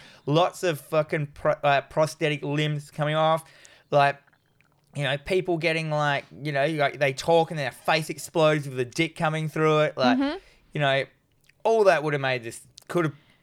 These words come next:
Speaker 1: boosted this film up so much more, but it just wasn't in there. It was just a fucking lackluster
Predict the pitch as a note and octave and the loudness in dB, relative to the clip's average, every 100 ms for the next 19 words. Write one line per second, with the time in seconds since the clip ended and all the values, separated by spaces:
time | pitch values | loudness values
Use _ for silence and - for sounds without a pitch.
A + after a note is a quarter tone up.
0 | _ - G3 F#3 - D3 C#3 D3 C3+ B2+ | _ 4 4 4 -2 -4 -4 -4 -2 -2
1 | - - D3 C#3 C3+ A#2+ C#3+ D3 E3 D#3 | -4 0 2 2 0 -2 -2 0 -2 -2
2 | E3+ F3 E3 F3 G3 D#3+ F3 F#3 F#3+ G3 | 0 0 0 -2 -2 0 4 2 2 -2
3 | D3 - F#3 F3+ F#3 E3 D#3+ - _ _ | -2 0 0 0 0 -2 -2 -10 _ _
4 | _ _ _ - C3+ D#3 G#3 - G3 D#3 | _ _ _ -2 0 2 2 0 0 2
5 | D3 - - | 2 -4 2